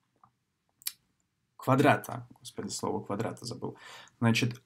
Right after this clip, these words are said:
А один С перпендикулярно А Б один. Вот. Но получается у нас, смотрите, проекция, м, перпендикулярна, а, некой прямой, значит, и, э, наклонная тоже перпендикулярна этой прямой по Т Т П, да?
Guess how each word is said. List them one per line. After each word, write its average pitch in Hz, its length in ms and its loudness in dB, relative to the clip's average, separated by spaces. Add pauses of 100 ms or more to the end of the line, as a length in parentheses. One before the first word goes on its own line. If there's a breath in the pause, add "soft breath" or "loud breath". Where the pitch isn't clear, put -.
(160)
А 139 200 12
один 120 320 6
С 196 260 4
перпендикулярно 131 1120 4 (540)
А 123 140 10
Б 123 180 10
один. 113 420 4 (180)
Вот. - 260 2 (120 loud breath)
Но 139 120 4
получается 165 500 4
у 104 40 -2
нас, - 120 -2
смотрите, 123 520 0 (340)
проекция, 156 920 4
м, - 680 -4
перпендикулярна, 123 1080 4
а, 104 260 2
некой 127 320 6
прямой, 160 540 4
значит, 123 420 2
и, 131 360 6
э, 123 360 6
наклонная 123 540 6
тоже 143 260 4
перпендикулярна 120 640 2
этой 131 180 0
прямой 123 260 4
по - 140 0
Т 135 140 -8
Т 127 80 -6
П, - 240 -4
да? 113 160 -4